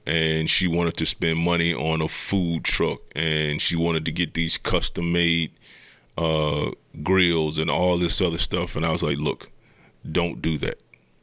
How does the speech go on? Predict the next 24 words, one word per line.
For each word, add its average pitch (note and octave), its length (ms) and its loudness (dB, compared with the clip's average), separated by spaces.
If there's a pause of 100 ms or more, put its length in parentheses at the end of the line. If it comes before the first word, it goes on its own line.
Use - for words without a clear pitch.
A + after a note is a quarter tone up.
(120)
Do E2 140 0
not F2+ 460 0
spend E2+ 460 0
the D#2 60 0
bulk E2 360 -2
of D#2+ 120 -4
your D#2+ 140 0
money D#2+ 340 0
and D#2+ 220 -2
go D#2+ 240 0
into D#2+ 300 -4 (100)
any G2+ 240 0
debt E2 300 -4 (500)
by E2 180 2
buying E2 640 0 (160)
a E2+ 80 -4
thirty E2+ 320 0
thousand E2 480 0
dollar E2 240 -2
food D2+ 380 -2
truck D2+ 300 -2 (100)
or E2 140 0
s-, - 140 -2 (400)
paying E2 580 -2